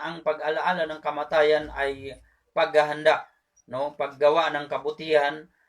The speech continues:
ah, pagpipigil sa mga bagay na ayaw ng Diyos na gawin natin, no?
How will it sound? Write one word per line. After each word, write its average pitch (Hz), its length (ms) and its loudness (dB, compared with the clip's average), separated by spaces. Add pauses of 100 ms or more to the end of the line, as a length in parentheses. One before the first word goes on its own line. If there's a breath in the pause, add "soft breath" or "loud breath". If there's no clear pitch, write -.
(220)
ah, 123 400 -2
pagpipigil 160 880 -6
sa 151 160 -6
mga 131 320 -10
bagay 147 400 4
na 127 320 -2 (360 soft breath)
ayaw 180 480 4
ng 160 320 0
Diyos 156 320 -2
na 139 320 0 (240 loud breath)
gawin 143 400 2
natin, 113 400 -2 (160)
no? 117 400 -10